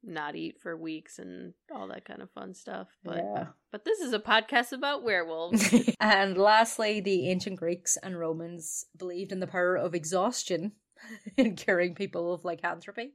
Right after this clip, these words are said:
Speaker 2: The victim would be subjected to long periods of physical activity in the hopes of being pure-, purged of the malady.
Speaker 1: So, again. <laughs>
Speaker 2: Emily, you want a large dog. How much would it take to exhaust her? <laughs>
Speaker 1: It takes a really, really, really long time.
Speaker 2: Yeah.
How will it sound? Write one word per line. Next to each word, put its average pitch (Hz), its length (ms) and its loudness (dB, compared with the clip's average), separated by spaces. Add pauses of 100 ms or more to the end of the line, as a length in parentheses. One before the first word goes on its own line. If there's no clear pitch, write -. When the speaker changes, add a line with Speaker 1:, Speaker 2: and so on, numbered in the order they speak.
Speaker 2:
The 190 80 -14
victim 202 320 -2
would 202 160 -6
be 190 140 -2
subjected 175 520 -2
to 190 80 -8
long 208 240 0
periods 180 400 -4
of 151 160 -16
physical 208 460 2
activity 180 560 2
in 180 80 2
the 185 60 0
hopes 175 340 -2
of 165 120 -10
being 170 240 -6
pure-, 175 420 -6 (260)
purged 180 360 0
of 165 140 -4
the 175 80 0
malady. 170 520 -2 (180)
Speaker 1:
So, 147 580 -6 (200)
again. 156 460 -8 (340)
<laughs> - 60 -12 (1120)
Speaker 2:
Emily, 240 280 4
you 311 220 2
want 311 140 4
a 214 40 2
large 180 380 2
dog. 175 320 2
How 240 460 4
much 185 340 -10
would 190 120 -10
it 185 100 -12
take 170 280 -8
to 190 100 -10
exhaust 165 500 -12
her? 190 320 0
<laughs> - 80 -20
Speaker 1:
It 208 120 -2
takes 240 240 0
a 233 80 -2
really, 156 320 -2
really, 151 260 -2
really 151 260 -6
long 165 260 -6
time. 151 380 -6 (420)
Speaker 2:
Yeah. 214 180 -2